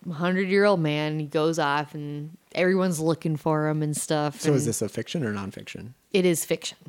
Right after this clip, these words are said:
Speaker 2: Okay.
Speaker 1: But, oh my gosh, what a fun book. I'm only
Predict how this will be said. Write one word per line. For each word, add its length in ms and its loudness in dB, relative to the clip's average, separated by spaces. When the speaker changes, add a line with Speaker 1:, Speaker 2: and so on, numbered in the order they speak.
Speaker 2:
Okay. 160 -4
Speaker 1:
But, 260 2
oh 120 0
my 140 6
gosh, 540 -2
what 220 4
a 60 8
fun 400 2
book. 440 -4
I'm 180 4
only 440 2